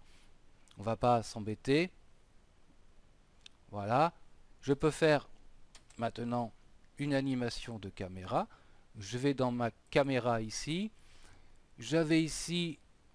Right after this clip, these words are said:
ma focale où j'ai mon déplacement de caméra en Z. On va prendre le déplacement de caméra en Z. Je vais faire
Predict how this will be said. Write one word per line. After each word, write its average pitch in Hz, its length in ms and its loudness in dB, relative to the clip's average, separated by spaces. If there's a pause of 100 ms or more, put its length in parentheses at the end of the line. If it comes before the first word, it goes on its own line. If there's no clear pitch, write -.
ma 147 160 2
focale 180 720 4 (1000)
où 180 240 4
j'ai 143 340 4 (1800)
mon 180 180 0
déplacement 160 600 0
de 156 40 -10
caméra 123 400 0
en 120 140 -2
Z. 98 200 -6 (1300)
On 104 60 -10
va 127 160 -2
prendre 147 220 -2
le 120 40 -8
déplacement 120 560 -6
de 107 100 -8
caméra 101 460 -6
en 104 120 -8
Z. 170 240 0
Je 120 140 -8
vais 117 140 -4
faire 107 380 -6